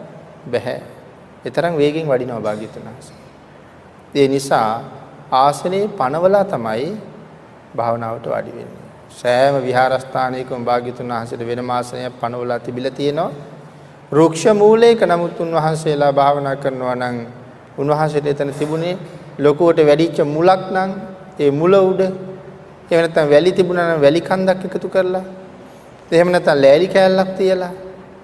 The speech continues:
එහෙම නැත්නම් තමන්ගේ පාංශුකූල චීවරයට කැලෙන් එකතු කරගත්ත කොළ ටික දාලා, ඔතලා, කොට්ටයක් හැටියට හදලා, පසෙක පනවලා තියලා තියෙනවා භාග්‍යතුන් වහන්සේ වැඩියොත් ආසනෙ පිළිගන්නන්න.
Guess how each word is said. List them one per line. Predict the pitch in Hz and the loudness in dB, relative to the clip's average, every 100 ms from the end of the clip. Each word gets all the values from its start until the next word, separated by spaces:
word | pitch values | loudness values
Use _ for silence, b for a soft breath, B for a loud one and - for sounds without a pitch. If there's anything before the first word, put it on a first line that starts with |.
| - - - | -20 -20 -4
එහෙම | 147 160 | -2 0
නැත්නම් | 175 180 - 190 | -2 -4 -4 -8
තමන්ගේ | 180 143 165 185 185 185 175 | -4 -2 -2 -2 -2 -2 -2
පාංශුකූල | 147 151 175 - 180 190 175 | 0 0 -2 -6 -6 -2 -4
චීවරයට | 165 175 196 196 123 117 104 113 120 120 - - - - | -4 -4 2 2 2 -2 -2 2 2 0 -14 -18 -20 -12
කැලෙන් | - 151 190 226 | 2 4 4 2
එකතු | 165 147 180 190 | 0 -2 -2 0
කරගත්ත | 196 202 208 196 170 | 0 2 0 0 -6
කොළ | - 165 196 | 0 4 4
ටික | 190 185 156 | 2 0 2
දාලා, | 170 175 117 113 147 - - - - - | 4 4 4 0 -4 -12 -18 -20 -16 2
ඔතලා, | 151 156 196 120 113 147 - - - - | 2 6 4 4 0 -4 -12 -16 -18 0
කොට්ටයක් | 160 160 - 220 226 - | 0 0 2 4 4 0
හැටියට | 180 185 165 | -2 0 -2
හදලා, | 147 160 175 139 113 117 - - - - | 0 0 2 2 2 0 -6 -16 -18 -8
පසෙක | - 143 202 202 202 | -2 0 0 0 0
පනවලා | 185 165 165 160 151 | 0 -4 -2 -2 -2
තියලා | 151 147 143 | -4 -4 -4
තියෙනවා | 143 139 135 139 | -4 -6 -4 -4
භාග්‍යතුන් | 131 135 131 131 135 | 0 -2 -2 -10 -10
වහන්සේ | 127 123 131 120 | -8 -8 -6 -4
වැඩියොත් | 120 123 123 - - - - - - - - | -4 -4 -6 -8 -18 -20 -20 -20 -20 -20 -12
ආසනෙ | 117 113 123 120 | -8 -8 -10 -12
පිළිගන්නන්න. | 120 113 - - 73 | -12 -10 -10 -12 -16